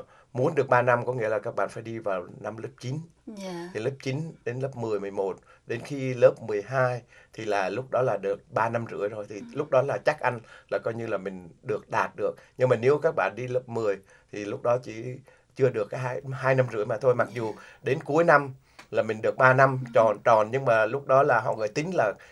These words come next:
Speaker 1: cái thời điểm mà khi mình nạp đơn mà thôi.
Speaker 2: Chỉ
Speaker 1: Nhiều
Speaker 2: hai
Speaker 1: người
Speaker 2: năm
Speaker 1: tính
Speaker 2: rưỡi.
Speaker 1: lộn là như vậy là thôi đi năm lớp mười, nhưng mà
Speaker 2: Dạ.
Speaker 1: trật. À,
Speaker 2: Dạ.
Speaker 1: năm lớp chín thì đúng hơn.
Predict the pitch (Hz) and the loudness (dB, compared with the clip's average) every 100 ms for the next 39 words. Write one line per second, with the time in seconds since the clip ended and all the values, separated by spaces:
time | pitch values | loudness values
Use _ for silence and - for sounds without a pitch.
0 | _ 151 151 - 127 113 110 139 - 139 | _ -8 -4 4 4 4 -4 -2 -2 -2
1 | 127 104 104 117 117 110 98 127 120 - | -6 -2 -4 0 -2 -2 2 4 2 0
2 | - - 135 135 123 151 143 160 131 104 | -10 4 4 8 8 6 2 6 6 6
3 | 110 110 127 95 107 135 123 123 123 123 | 4 0 2 4 4 2 -2 -4 -4 -4
4 | 123 127 123 107 98 - - - 123 107 | -2 -6 -2 -2 -2 -6 -14 -4 -2 2
5 | 113 98 _ _ _ 104 104 98 90 113 | 2 0 _ _ _ -2 0 0 -4 -4
6 | 117 131 131 139 135 143 117 127 127 110 | -4 -2 -4 -4 -4 -4 -6 -6 -6 -8